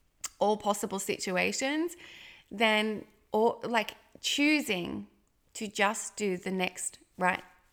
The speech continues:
thing is a really powerful tool to be able to get you anywhere, anywhere that you wanna be. So, some of the simple things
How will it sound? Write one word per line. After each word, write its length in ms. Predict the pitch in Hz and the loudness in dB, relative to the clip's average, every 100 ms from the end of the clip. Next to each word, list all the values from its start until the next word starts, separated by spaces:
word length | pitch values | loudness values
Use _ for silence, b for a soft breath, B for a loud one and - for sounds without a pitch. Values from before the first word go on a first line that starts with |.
| 190 | -2
thing 240 | 202 262 B B B | -2 -4 B B B
is 200 | - 233 | -2 0
a 80 | 214 | -2
really 440 | 202 208 220 220 | -2 0 2 2
powerful 460 | 214 208 190 190 185 | -2 0 0 0 -8
tool 320 | - 269 214 | -6 -2 -2
to 60 | 196 | -2
be 120 | 190 | -4
able 140 | 185 | -4
to 60 | 190 | -4
get 280 | 185 196 - | -4 -4 -2
you 160 | 269 - | -4 -2
anywhere, 440 | 185 302 269 160 - | -2 0 0 0 -2
anywhere 440 | 196 226 226 202 | -2 0 0 0
that 160 | 190 190 | -2 -4
you 100 | 190 | -4
wanna 220 | 185 175 | -2 -2
be. 320 | 170 170 - - _ _ B B B B B B B B B B B | -2 -2 -4 -12 _ _ B B B B B B B B B B B
So, 640 | - - 311 214 120 185 208 208 B B _ | -2 6 10 10 8 4 -2 -10 B B _
some 260 | - 254 269 | -2 4 6
of 160 | 320 269 | 4 0
the 60 | |
simple 560 | 294 - 262 302 349 349 | -2 2 2 4 2 0
things 920 | - 240 208 190 294 466 466 - - | 2 4 4 2 0 -2 -4 -6 -10